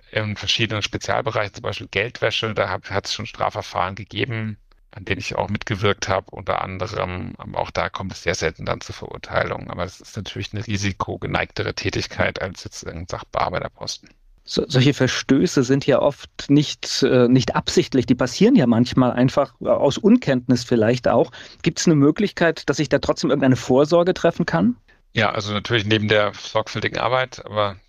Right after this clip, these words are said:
Speaker 1: das kann halt mal passieren. Also jedenfalls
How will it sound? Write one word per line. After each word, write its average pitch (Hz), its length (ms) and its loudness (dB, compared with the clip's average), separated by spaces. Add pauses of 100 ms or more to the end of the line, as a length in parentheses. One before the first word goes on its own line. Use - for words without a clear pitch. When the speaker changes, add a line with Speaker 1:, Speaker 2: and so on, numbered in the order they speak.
(100)
Speaker 1:
das - 160 -20
kann 107 240 -4
halt 107 120 -4
mal 104 120 -2
passieren. 117 680 -4
Also - 380 -14 (120)
jedenfalls 107 600 -4